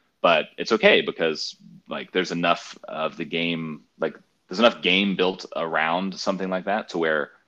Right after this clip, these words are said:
like, you can actually do that. Like, you could not be good and you could beat somebody who's really good, and they were actually trying to win.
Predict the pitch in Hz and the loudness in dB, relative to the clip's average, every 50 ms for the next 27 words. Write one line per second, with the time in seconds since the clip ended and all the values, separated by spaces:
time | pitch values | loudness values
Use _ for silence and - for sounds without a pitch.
0 | _ _ _ _ - 85 73 - - _ _ _ - 98 101 - 101 90 90 - | _ _ _ _ -2 -2 -2 -4 -6 _ _ _ -6 -4 -2 2 4 4 4 4
1 | - 85 76 78 104 110 87 82 - - - 73 78 76 98 101 - 110 80 87 | 2 -2 0 0 2 2 2 0 -2 -6 -8 -10 -10 -8 -2 0 0 0 2 2
2 | 87 85 71 87 82 76 82 87 98 113 90 82 85 85 - 85 71 - 82 - | 0 0 0 -2 -4 0 2 2 2 2 2 0 -4 -6 -8 -6 -6 -6 -6 -6
3 | - 82 80 80 80 78 82 80 - - 80 78 71 64 62 65 52 50 - _ | -4 -2 0 0 0 -2 -6 -10 -8 -6 -4 -4 -4 -6 -8 -12 -14 -14 -14 _
4 | _ _ _ - 87 87 85 92 95 98 92 82 80 85 - - 87 80 - 92 | _ _ _ -4 -2 2 4 6 6 6 6 6 6 4 4 2 -2 0 2 2
5 | 82 80 76 73 73 82 78 - - | 2 2 0 -2 -4 -4 -4 -4 -8